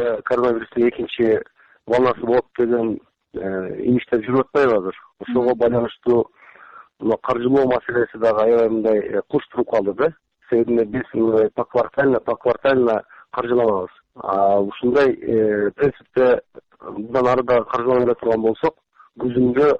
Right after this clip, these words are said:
Speaker 1: акыбалыбыз абдан оор болуп калат да. Марттан баштап мына көрдүңөр, майга чейин баардыгы жабылды.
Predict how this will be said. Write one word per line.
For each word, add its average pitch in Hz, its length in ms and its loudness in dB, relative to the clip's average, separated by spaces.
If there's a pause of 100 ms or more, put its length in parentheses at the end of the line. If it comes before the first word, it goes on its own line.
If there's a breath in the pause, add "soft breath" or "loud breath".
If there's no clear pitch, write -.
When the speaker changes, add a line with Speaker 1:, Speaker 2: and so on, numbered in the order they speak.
Speaker 1:
акыбалыбыз 117 540 0
абдан 113 220 0
оор 131 180 4
болуп 120 220 0
калат 101 140 -4 (120)
да. 160 120 -6 (260)
Марттан 120 500 0
баштап 120 400 0
мына 110 240 0
көрдүңөр, 113 460 2
майга 117 320 0 (100)
чейин 113 400 0
баардыгы 113 640 0
жабылды. 117 500 0